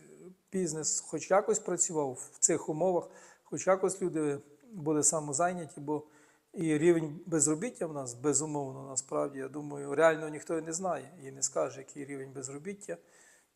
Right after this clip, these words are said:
Ну, якщо вважати, що скільки було зруйновано, скільки людей виїхало за кордон, то ситуація в нас,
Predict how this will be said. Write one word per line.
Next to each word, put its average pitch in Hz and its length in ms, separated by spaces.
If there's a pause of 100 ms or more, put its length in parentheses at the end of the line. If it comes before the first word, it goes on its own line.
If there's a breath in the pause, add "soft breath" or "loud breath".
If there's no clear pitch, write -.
(120)
Ну, 208 80
якщо 165 260
вважати, 156 760
що - 260
скільки 156 400
було 143 320
зруйновано, 180 720 (560 loud breath)
скільки - 440
людей 143 520
виїхало 185 580
за 156 140
кордон, 160 520
то 160 60
ситуація 165 560
в - 20
нас, - 260